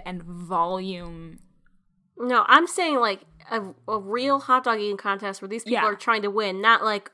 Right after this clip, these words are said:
Speaker 2: "Ooh, watch me eat
Speaker 1: Right.
Speaker 2: this
Speaker 1: Yeah, that's
Speaker 2: meat that is ambiguous and probably from a rat."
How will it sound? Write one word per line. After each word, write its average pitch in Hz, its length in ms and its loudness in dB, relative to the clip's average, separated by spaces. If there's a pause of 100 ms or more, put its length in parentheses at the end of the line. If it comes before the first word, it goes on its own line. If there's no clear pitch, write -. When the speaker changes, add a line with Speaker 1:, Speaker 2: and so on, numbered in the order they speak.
Speaker 2:
"Ooh, 262 380 2
watch 220 400 0
me 214 400 -6
eat 214 140 -6
Speaker 1:
Right. 131 240 -6
Speaker 2:
this 202 500 -8 (760)
Speaker 1:
Yeah, 214 260 -2 (160)
that's 220 200 0
Speaker 2:
meat 240 480 -4 (120)
that 202 260 0
is 202 240 -4
ambiguous 202 880 -4
and 196 100 -8
probably 202 380 -4
from 202 240 -4
a 190 60 -2
rat." 190 500 0